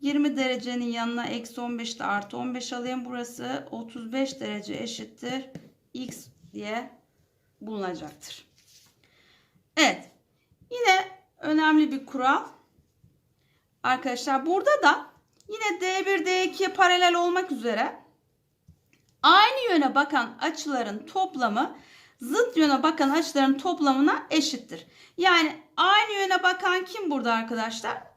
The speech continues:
Hemen gösterdim zaten. B ile D. B artı D eşit olmalıdır. Ters tarafa zıt yöne bakan açıların toplamına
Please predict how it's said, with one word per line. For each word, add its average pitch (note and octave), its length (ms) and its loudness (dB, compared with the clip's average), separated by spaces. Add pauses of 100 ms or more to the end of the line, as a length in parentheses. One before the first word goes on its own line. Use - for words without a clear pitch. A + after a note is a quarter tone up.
(220)
Hemen D4+ 400 2
gösterdim C#4+ 580 0
zaten. G#3 640 -2
B C#4 200 6
ile A#3 260 0
D. G#3 300 -2 (320)
B F4+ 280 6
artı C#4+ 560 4
D A3 280 -2
eşit B3 360 -8
olmalıdır. F4 680 2 (480)
Ters F#4+ 360 4
tarafa A#3+ 260 0
zıt B3+ 280 -6
yöne A3+ 220 -2
bakan G#3+ 260 -6
açıların G3+ 500 -6
toplamına D#4 840 4